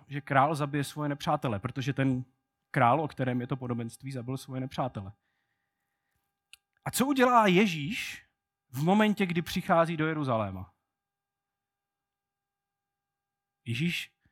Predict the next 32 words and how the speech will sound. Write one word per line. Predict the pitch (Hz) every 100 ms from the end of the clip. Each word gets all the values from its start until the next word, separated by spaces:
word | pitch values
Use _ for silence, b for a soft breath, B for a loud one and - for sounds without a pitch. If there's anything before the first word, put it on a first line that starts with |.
| _ _
se | - 156
nechává | 151 160 175 170 170
zabít | 160 165 160 113 - _ _ _
pro | - 117
své | - 107
nepřátele. | 101 - 95 - 92 - _ _ _ _ _ _ _ _ _ _ _ _ -
Čili | 139
on | 143
vezme | 202 220
ten | 220 214
příběh | - 247 202 180
o |
tom, | 175 170 147
o | 147
tom | 151
Herodově | 143 165 170 170
synovi | 156 - 151 139 202 - _ _ _ -
a | 123
postaví | 175 - 196 202
ho | 190
na | 180
hlavu. | 202 170
On | 151
říká, | -
„Tak | 160 226
to | -
vládnou | 240 226 226 220
všichni | 240 233
králové.“ | 226 202 214 165 98 _ _ _ _ _ _ -
To | 165
je |
naprosto, | 196 196 202 - 190